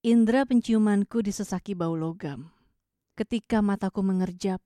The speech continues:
kutemukan pecahan botol vodka dalam genggaman hingga merobek telapak cukup dalam dan mengalirkan banyak darah. Berlumuran ke lengan, spray sampai dinding.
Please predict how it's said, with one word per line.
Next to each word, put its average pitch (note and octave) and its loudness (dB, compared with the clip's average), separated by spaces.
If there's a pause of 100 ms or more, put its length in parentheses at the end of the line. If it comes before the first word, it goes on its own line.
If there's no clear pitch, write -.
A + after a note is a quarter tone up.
(140)
kutemukan A3+ 0
pecahan G#3+ 0
botol G3 -2
vodka G#3 -2
dalam G3 2
genggaman F3 -2 (320)
hingga B3 2
merobek A3+ 0
telapak G#3 -4
cukup G3+ -6
dalam F#3+ 0
dan G3+ 2
mengalirkan F3 -4
banyak D#3+ -4
darah. - -10 (480)
Berlumuran F3+ 2
ke E3+ -2
lengan, E3+ 0
spray F3 -8
sampai E3 -6
dinding. D#3+ -8